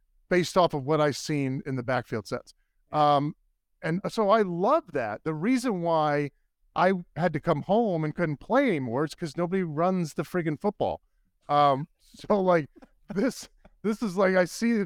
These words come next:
Philly playing, and I'm like, "Man," I'm licking my chops. I'm thinking, "This would be a fun game to play in." Um, uh, but yeah, no, but that's, I mean, my biggest thing was study. Again, even in the run game, I didn't have a ton of athletic ability. I wasn't, didn't have any sort of advantage in that,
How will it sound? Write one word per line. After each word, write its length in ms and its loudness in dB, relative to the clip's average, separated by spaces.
Philly 320 2
playing, 380 0
and 100 0
I'm 140 -2
like, 180 -4
"Man," 640 2
I'm 200 0
licking 240 0
my 160 0
chops. 320 0
I'm 80 -4
thinking, 320 -4
"This 320 2
would 120 -8
be 120 2
a 80 2
fun 380 0
game 300 0
to 100 -10
play 380 0
in." 280 -10
Um, 420 0
uh, 340 0
but 140 2
yeah, 180 4
no, 160 4
but 140 -4
that's, 260 0
I 80 2
mean, 280 -2
my 160 4
biggest 360 0
thing 180 -2
was 100 -4
study. 380 0
Again, 260 -2
even 260 0
in 100 2
the 80 -2
run 180 -2
game, 220 -2
I 60 -4
didn't 200 -2
have 160 0
a 60 -4
ton 320 -2
of 200 -4
athletic 640 0
ability. 520 -2
I 60 0
wasn't, 320 -4
didn't 160 0
have 160 0
any 160 0
sort 240 -2
of 80 0
advantage 460 -2
in 100 -2
that, 240 0